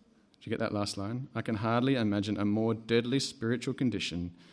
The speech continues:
than that of a man who can read that passage with tranquil pleasure." And I agree. I think it should make us uncomfortable. If I'm not uncomfortable,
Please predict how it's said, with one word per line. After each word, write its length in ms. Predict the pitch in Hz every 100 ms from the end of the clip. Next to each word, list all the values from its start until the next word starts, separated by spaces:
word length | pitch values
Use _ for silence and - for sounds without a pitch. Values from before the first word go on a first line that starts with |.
| - _ _
than 140 | 95
that 180 | 95 107
of 120 | 110
a 60 | 107
man 260 | 98 87 90
who 100 | 98
can 160 | 95
read 160 | 92 98
that 160 | 98 -
passage 520 | 85 - 92 - - - - _
with 140 | - -
tranquil 320 | - - -
pleasure." 360 | - - - - _ _ _ _ _ _ _ _ _
And 120 | 110
I 80 | 101
agree. 500 | 98 113 117 82 80 - -
I 120 | 107
think 320 | 110 101 - - - _ _ _ _
it 140 | 131 107
should 320 | - 147 151
make 200 | 110 -
us 100 | -
uncomfortable. 600 | 82 - - - - - - _ _ _ _ _ _ _ - - -
If 100 | 127
I'm 160 | 135 135
not 120 | 147
uncomfortable, 720 | 120 107 139 165 120 92 110